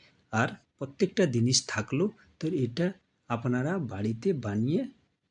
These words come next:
খেতে পারবেন এবং ছোট ছোট বাচ্চাদের টিফিনও দিতে পারবেন। স্কুলে গেছে, স্কুল থেকে আসছে, ফটাফট এই, এই চুটকি মারার সাথে সাথে আপনারা বানাতে পারবেন। দেখুন কত সুন্দর হয়ে গেল, দেখতে কত সুন্দর লাগছে।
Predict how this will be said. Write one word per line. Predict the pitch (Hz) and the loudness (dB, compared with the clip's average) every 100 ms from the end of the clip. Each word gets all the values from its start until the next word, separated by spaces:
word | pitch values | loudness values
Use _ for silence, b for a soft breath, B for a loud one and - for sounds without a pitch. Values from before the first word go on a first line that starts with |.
| _ | _
খেতে | - 113 131 | -6 -2 0
পারবেন | 117 107 110 113 139 b b - | -2 -4 -6 -8 -12 b b -4
এবং | 123 143 143 | -2 -2 -2
ছোট | 135 131 | 2 2
ছোট | - 135 | 2 0
বাচ্চাদের | 147 123 117 - 127 147 - | 0 0 0 -2 -2 -4 -2
টিফিনও | 127 117 135 | -2 2 2
দিতে | 127 123 135 | 2 0 0
পারবেন। | 135 120 123 127 | 0 0 2 2
স্কুলে | 117 - 135 135 | 2 2 2 2
গেছে, | 131 117 135 | 0 -2 -2
স্কুল | 120 - 123 | -2 -2 -2
থেকে | 127 123 | 0 0
আসছে, | 135 139 - - 127 B B _ | 0 -2 -2 -2 -2 B B _
ফটাফট | - 175 196 196 180 - - - | -2 2 2 2 -2 -4 -14 2
এই, | 147 175 - - | 4 4 0 2
এই | 156 175 - - | 4 4 0 -6
চুটকি | - 151 - 190 | -4 -4 6 8
মারার | 165 156 175 | 8 8 4
সাথে | - 143 156 | 2 2 4
সাথে | 160 190 | 4 2
আপনারা | 165 135 127 139 214 - _ - | 0 0 -2 -2 -6 -10 _ -12
বানাতে | 104 107 110 101 | -6 -2 -2 -4
পারবেন। | 110 107 117 135 | -6 -4 -4 -2
দেখুন | 196 131 - | -4 -6 -10
কত | 110 | -6
সুন্দর | 135 143 143 143 | -4 -4 -4 -2
হয়ে | 120 120 | -2 -2
গেল, | 131 156 196 B B _ 135 | 0 -2 -4 B B _ 0
দেখতে | 147 - 160 | 0 2 2
কত | 143 143 | 4 2
সুন্দর | 135 139 135 135 | 2 2 4 4
লাগছে। | 131 - - | 2 -2 -8